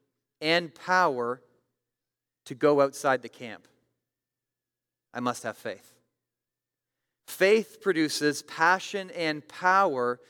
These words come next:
to go outside the camp. I must have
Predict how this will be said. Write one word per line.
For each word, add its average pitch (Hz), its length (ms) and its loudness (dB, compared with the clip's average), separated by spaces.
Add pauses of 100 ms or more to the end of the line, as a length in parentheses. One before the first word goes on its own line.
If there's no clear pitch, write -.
(300)
to 160 120 -8
go 156 360 4
outside 156 560 2
the 135 60 -10
camp. 139 500 -6
I 143 280 4
must 135 460 -4 (220)
have 120 360 2